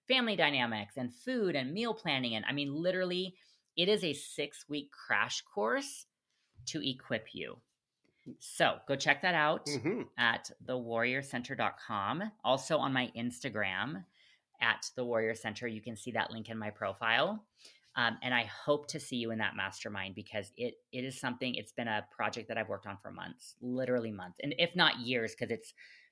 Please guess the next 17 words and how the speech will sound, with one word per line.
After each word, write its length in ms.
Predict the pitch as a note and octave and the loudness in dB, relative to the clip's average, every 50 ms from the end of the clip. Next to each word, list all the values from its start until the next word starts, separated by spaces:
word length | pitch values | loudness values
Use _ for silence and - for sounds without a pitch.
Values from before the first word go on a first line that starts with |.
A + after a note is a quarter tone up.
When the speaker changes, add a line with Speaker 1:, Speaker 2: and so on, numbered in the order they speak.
| _ _ _ _ _ - | _ _ _ _ _ 0
Speaker 1:
fourteen 480 | - G3+ G3+ - - - - G3 E3+ D3 | 6 6 6 6 6 2 0 0 2 2
years 460 | C3 C3 C#3+ D3+ - C3+ B2 G#2+ A#2+ | 4 4 4 4 4 4 4 4 2
of 140 | A#2 - A2+ | 0 0 2
my 160 | G#2+ G#2 G#2 | 2 2 2
knowledge 720 | G#2 G#2+ G#2+ A2+ B2 B2+ - A#1+ A#1+ - - - - - _ - | 4 4 4 6 6 4 4 2 -2 -4 -6 -8 -10 -8 _ -2
and 80 | A#2 | -2
experience 580 | A2 - - - - - A2+ A#2 A#2 A2 G#2+ G2+ | -2 -2 -4 -6 -4 0 2 2 2 2 0 -2
of 140 | A#2 G2 G2 | -4 -2 2
what 180 | A2 A2+ - | 2 2 2
we 140 | A#2+ B2 B2+ | 2 0 -2
did 260 | B2 B2 A2+ A2+ A2+ | 0 2 0 0 0
to 300 | - - - A2+ G#2 G2+ | -2 -4 -2 -2 -2 -2
recover 560 | F#2+ G2+ F#2+ - - - - D3 D3 E3 D#3+ D#3 | -2 -4 -4 -6 -4 -2 0 0 2 4 4 4
our 120 | D3 D3+ | 4 2
child 360 | - - - C3+ C3 B2+ B2 | 0 -2 -2 0 -2 -2 -2
from 140 | - C3 A2 | -4 -6 -4
autism, 640 | F2+ A2+ A#2 - A#2 G#2+ G#2 A2 G2+ G2+ G2+ G2+ | -4 -4 -4 -4 -6 -4 -2 -2 -2 -4 -4 -8